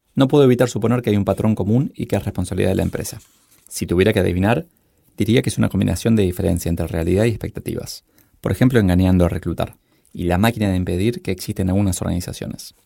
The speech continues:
Para muchos, también la rutina puede parecer un motivo para achatar.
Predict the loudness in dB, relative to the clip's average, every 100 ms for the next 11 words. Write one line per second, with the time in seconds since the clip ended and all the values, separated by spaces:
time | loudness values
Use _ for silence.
0 | _ _ -4 0 0 0 -4 -10 -16 _
1 | 0 2 2 0 -2 -2 0 0 0 -4
2 | -4 -2 -2 -2 -2 -2 -4 -6 -8 -8
3 | -8 -10